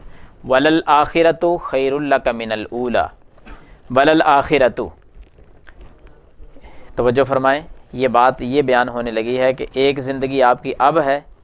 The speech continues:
ایک بعد میں آنے والی ہے، یعنی موت کے بعد،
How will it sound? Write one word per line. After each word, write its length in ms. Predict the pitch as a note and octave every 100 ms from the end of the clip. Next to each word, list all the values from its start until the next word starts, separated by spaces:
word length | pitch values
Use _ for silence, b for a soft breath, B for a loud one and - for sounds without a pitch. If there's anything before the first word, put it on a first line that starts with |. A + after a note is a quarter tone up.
| _ _ - -
ایک 200 | B2+ B2+
بعد 200 | A#2+ B2+
میں 180 | B2 G2+
آنے 180 | E2+
والی 300 | D2 C2+ B1+
ہے، 80 | - - _ _ _ - _ _ _ -
یعنی 280 | A#2 A#2
موت 320 | A#2 A#2+ B2 -
کے 120 | A2+
بعد، 240 | F2+ E2+